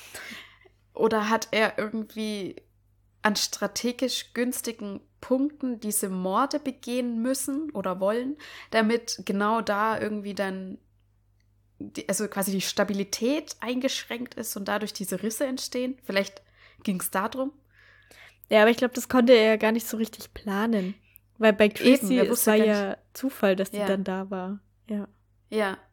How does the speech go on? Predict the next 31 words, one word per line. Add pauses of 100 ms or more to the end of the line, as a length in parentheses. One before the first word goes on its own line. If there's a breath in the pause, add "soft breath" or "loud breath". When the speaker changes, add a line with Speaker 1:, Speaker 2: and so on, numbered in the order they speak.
(460)
Speaker 1:
Dann
hätte
er
wissen
müssen,
wo
die
Leute
dann
sind (340)
oder
wo
er
sie
umbringen
muss,
ja. (280)
Speaker 2:
Ja,
genau. (920)
Speaker 1:
Ja. (1400 loud breath)
Speaker 2:
Aber
was
wir
jetzt
auch
erfahren
haben, (420 loud breath)
dass
die
andere
Seite,